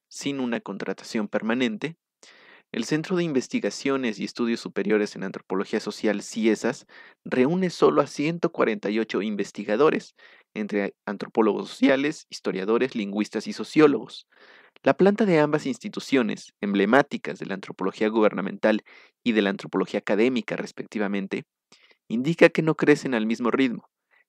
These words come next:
ni hay la misma demanda profesional en cada una. De hecho, una requiere personal muy calificado, mientras la otra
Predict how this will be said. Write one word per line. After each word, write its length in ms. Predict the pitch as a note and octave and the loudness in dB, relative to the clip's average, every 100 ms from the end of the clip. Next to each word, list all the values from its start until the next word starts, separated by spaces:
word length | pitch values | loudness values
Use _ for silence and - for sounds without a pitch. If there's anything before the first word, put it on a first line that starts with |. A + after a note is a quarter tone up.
| - | -2
ni 220 | A#2 A#2 | 2 4
hay 120 | A#2+ | 6
la 140 | C3+ B2+ | 6 4
misma 320 | A#2 A#2+ C3 | 2 0 2
demanda 380 | A2+ G#2 G#2+ A2 | 2 0 0 0
profesional 640 | - G#2 G2+ G2+ G2+ G#2 | -2 -4 -6 -4 0 0
en 100 | G#2+ | 0
cada 220 | G2 G2 | -2 0
una. 260 | A2 A2 - _ _ - | 0 -2 -6 _ _ -4
De 180 | A2 A2 | 4 4
hecho, 340 | B2+ - E3+ _ _ - - - | 4 -2 -6 _ _ -20 -10 0
una 200 | D#3+ F#3+ | 4 4
requiere 360 | D#3 - D3 | 4 4 4
personal 440 | D3 - A#2+ A#2 B2 | 4 0 0 2 4
muy 220 | C3+ D3+ | 4 6
calificado, 800 | C#3+ B2 - G#2 D3 B2 - _ _ _ _ - | 6 6 2 2 4 4 2 _ _ _ _ -6
mientras 380 | A2+ G#2 G#2 | -4 -2 0
la 100 | G2+ | 4
otra 400 | A#2 C#3 A#2+ D3 | 6 6 2 0